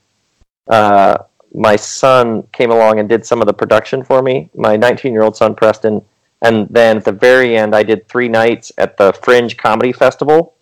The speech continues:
in Edinburgh, Scotland. Um, and Kristen and Violet, my wife and daughter, flew home, but it was just he and I, and we stayed in this apartment in Edinburgh, and then each night we would walk in and do the show. And afterwards, we'd go out, and then in the morning, we'd wake up and go over to the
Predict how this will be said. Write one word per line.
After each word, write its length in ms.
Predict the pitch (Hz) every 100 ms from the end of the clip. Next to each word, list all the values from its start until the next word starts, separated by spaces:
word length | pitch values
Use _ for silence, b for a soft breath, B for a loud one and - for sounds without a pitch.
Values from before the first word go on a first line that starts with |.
| _ -
in 120 | 113
Edinburgh, 400 | - 120 117 110
Scotland. 560 | 110 - 110 131 135 143 _ _ _ _ _ _
Um, 460 | 117 104 101 98 107 _ _ _ _ -
and 160 | 113
Kristen 360 | - 139 - 135
and 100 | 117
Violet, 360 | 113 120 113 92
my 120 | 104
wife 200 | 110 110
and 80 | 110
daughter, 320 | 110 107 - -
flew 200 | 123 110
home, 460 | 117 113 107 98 -
but 120 | 95
it 60 | 104
was 120 | 98
just 260 | - 120
he 160 | - 123
and 100 | 113
I, 200 | 113 113
and 140 | 110
we 100 | 104
stayed 300 | 101 - 117
in 60 | 110
this 160 | 107 -
apartment 500 | - 113 - 101 95
in 60 |
Edinburgh, 300 | 104 104 104
and 80 | 104
then 80 | 101
each 240 | 104 -
night 380 | 107 104 107 - _ _ _ _ _ _ -
we 120 | 110
would 140 | 104
walk 300 | 101 101 98
in 140 | 113 107
and 100 | 98
do 120 | 101
the 60 | 95
show. 580 | - 101 90 92 95 - _ _ _ _
And 80 | 101
afterwards, 600 | 101 98 110 104 104 98
we'd 160 | 107 101
go 160 | 98
out, 460 | 95 92 92 92 - _ -
and 80 | 101
then 80 | 98
in 20 |
the 60 | 98
morning, 340 | 101 104 104 98
we'd 120 | 98
wake 240 | 101 92
up 200 | 98 90
and 120 | 98
go 120 | 95 95
over 140 | 98
to 80 | 95
the 240 | 92 -